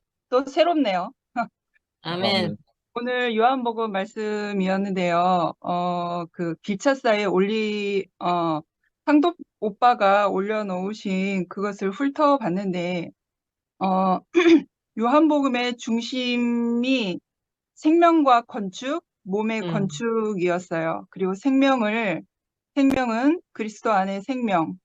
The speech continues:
Speaker 1: 생명을 얻게 하기 위해 오신 예수는 생명의 수요, 생명의 떡, 그리고 건축은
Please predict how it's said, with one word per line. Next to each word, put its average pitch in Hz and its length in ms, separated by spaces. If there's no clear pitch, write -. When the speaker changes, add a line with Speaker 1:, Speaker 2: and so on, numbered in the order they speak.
Speaker 1:
생명을 247 540
얻게 240 500
하기 233 380
위해 196 160
오신 180 360
예수는 190 640
생명의 285 640
수요, 247 340
생명의 247 600
떡, 196 200
그리고 190 240
건축은 240 880